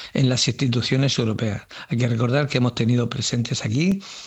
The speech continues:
a responsables importantes, directores generales de la Comisión Europea, eh, la co-, propia comisaria, eh, diputados,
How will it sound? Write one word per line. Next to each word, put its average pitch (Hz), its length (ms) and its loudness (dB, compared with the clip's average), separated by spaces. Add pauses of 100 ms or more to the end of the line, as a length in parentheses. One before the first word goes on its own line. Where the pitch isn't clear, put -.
(120)
a 117 280 0
responsables 120 680 2
importantes, 147 920 2 (300)
directores 123 580 2
generales 120 500 2
de 117 80 0
la 110 120 0
Comisión 120 380 2
Europea, 160 760 2 (400)
eh, 120 480 2
la 120 120 2
co-, 113 140 0
propia 120 300 2
comisaria, 143 920 2 (360)
eh, 117 680 2
diputados, 135 960 2